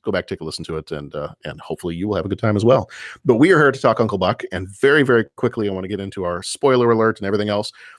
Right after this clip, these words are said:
So, spoiler podcast, just be aware, when we talk about these movies, this right now is your spoiler alert. If we mention the title of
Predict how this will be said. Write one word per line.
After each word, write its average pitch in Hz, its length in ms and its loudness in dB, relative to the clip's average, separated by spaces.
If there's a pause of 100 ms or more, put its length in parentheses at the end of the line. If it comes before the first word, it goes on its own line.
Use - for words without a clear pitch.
(160)
So, 101 280 0
spoiler 143 340 4
podcast, 117 520 0 (580)
just 143 180 -2
be 131 80 4
aware, 98 400 -2
when 107 200 -8
we 101 60 -8
talk 113 200 0
about 104 180 -4
these 104 160 -10
movies, 98 460 -8
this 101 340 -4
right 107 200 0
now 101 220 -6
is 92 100 -8
your 98 80 -6
spoiler 95 380 -6
alert. 92 260 -4
If 92 180 -12
we 101 140 -4
mention 120 500 0
the 101 80 -2
title 107 380 0
of 92 160 -6